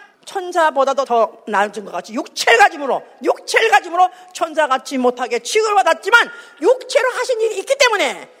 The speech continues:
죽었다가 부활하셨기 때문에 그는 바로 존귀와 영광의 관을 쓰시고 존귀와 영광의 찬송을 받으기 합당하시도다. 아멘, 할렐루야. 그러면서 자기가 시험을 받아, 그 때문에,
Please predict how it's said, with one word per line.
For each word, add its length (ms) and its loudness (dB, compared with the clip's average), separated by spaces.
죽었다가 1040 2
부활하셨기 800 2
때문에 460 0
그는 380 -6
바로 180 -2
존귀와 560 -2
영광의 380 -6
관을 340 -8
쓰시고 580 0
존귀와 500 0
영광의 800 -2
찬송을 480 2
받으기 240 0
합당하시도다. 920 4
아멘, 180 2
할렐루야. 880 6
그러면서 600 2
자기가 380 4
시험을 320 2
받아, 180 2
그 140 -2
때문에, 540 -2